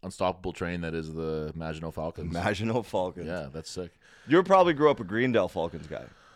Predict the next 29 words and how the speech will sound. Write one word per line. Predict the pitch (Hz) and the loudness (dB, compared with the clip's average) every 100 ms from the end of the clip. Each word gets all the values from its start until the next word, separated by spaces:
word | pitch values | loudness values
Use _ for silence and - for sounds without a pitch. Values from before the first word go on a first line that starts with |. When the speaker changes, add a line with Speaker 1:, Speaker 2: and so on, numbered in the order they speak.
| _ _ _ - | _ _ _ 0
Speaker 1:
No, | 90 90 | 4 6
um, | 82 82 80 80 76 73 _ - - 73 | 6 4 2 0 -2 -10 _ -20 -18 -10
uh, | 71 67 67 | -8 -8 -4
Mustangs. | 107 - 60 - - _ _ _ _ _ _ _ _ | -6 -6 -12 -18 -20 _ _ _ _ _ _ _ _
Speaker 2:
Well, | 113 | -2
Saint, | 151 151 113 | 2 0 2
there's | 127 - | 0 2
Saint | 143 | -4
Vital | 139 143 | 0 0
Mustangs. | 117 113 107 90 85 - _ _ - | 4 2 0 -6 -8 -16 _ _ -10
Ma-, | - | 0
uh, | 104 - 113 107 104 95 | 0 6 6 8 6 2
Falcons | - 120 143 139 | 4 4 4 0
used | 113 107 | -4 -6
to | - | 0
be | |
out | 104 | 0
of | 90 | 0
Greendale, | 87 92 87 73 73 | -4 -4 -4 -4 -6
and | 80 | -4
that's | 90 85 | -4 -4
where | 85 | -2
I | 80 | -2
played | 82 - 87 90 | -4 -4 -2 6
as | 110 | 8
Speaker 1:
Oh, | 113 87 | 8 6
Speaker 2:
a | |
kid. | 101 | 2
Speaker 1:
okay, | 80 | 0